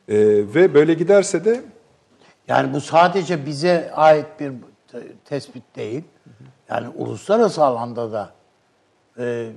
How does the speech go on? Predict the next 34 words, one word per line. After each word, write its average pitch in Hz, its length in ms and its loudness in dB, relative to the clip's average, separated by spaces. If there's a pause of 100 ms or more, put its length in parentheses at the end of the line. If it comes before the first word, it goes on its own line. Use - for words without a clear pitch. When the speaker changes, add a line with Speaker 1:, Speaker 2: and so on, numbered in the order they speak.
(140)
Speaker 2:
yani 123 220 0
İtalya'da 147 800 -2 (360)
restoran 143 480 -2
sahipleri 139 560 -4
gemi 147 220 -4
tutup 151 300 -14 (580)
Türkiye'ye, 143 420 -4
Fethiye'ye 147 680 -6 (520)
<laughs> - 760 -14
yerleşelim 127 600 -8 (100)
diye 120 180 -16
öyle 123 220 -14 (400)
şey 117 140 -10
yapıyorlar. 107 300 -10
Yani 120 320 -6
bu 131 240 -10
olacak 143 400 -4
şeyler 143 440 -4
değil 139 160 -10
yani. 104 220 -12 (360)
Orada 143 340 0
yok - 380 -2 (180)
bu 107 60 -20
tür - 160 -20
şeyler 107 360 -14 (200)
diye. 139 180 -12 (460)
E, 143 200 -4 (220)
dünyaca 156 520 0
ünlü 160 400 -6
bir 135 80 -10
doktor 117 440 -10
değil 240 140 -4
mi 233 140 -10
bu, 135 220 -8